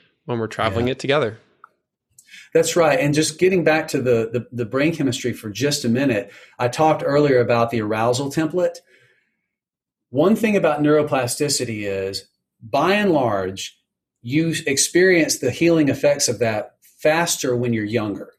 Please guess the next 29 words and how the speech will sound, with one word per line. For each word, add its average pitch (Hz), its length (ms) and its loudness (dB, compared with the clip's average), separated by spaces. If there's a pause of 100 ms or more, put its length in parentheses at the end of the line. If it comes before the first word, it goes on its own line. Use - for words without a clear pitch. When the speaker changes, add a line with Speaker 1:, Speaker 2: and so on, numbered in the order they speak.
(140)
Speaker 2:
than 120 180 0
when 110 100 0
you're 101 140 0
older. 95 500 0
That's 123 220 0
why 127 480 2 (160)
it's 123 160 -2
easier 147 280 2
to 135 80 2
ride 127 200 2
a 117 60 0
bike 120 360 2
when 113 120 -4
you're 104 120 -2
a 98 60 -8
kid 92 380 -2
or 104 120 -2
to 113 120 0
learn 123 200 0
a 123 140 2
new 123 220 2
language 113 420 0
when 107 120 -2
you're 95 120 -2
a 95 60 -6
kid, 98 300 -4
all 113 260 0
of 101 60 -2
that. 85 240 -10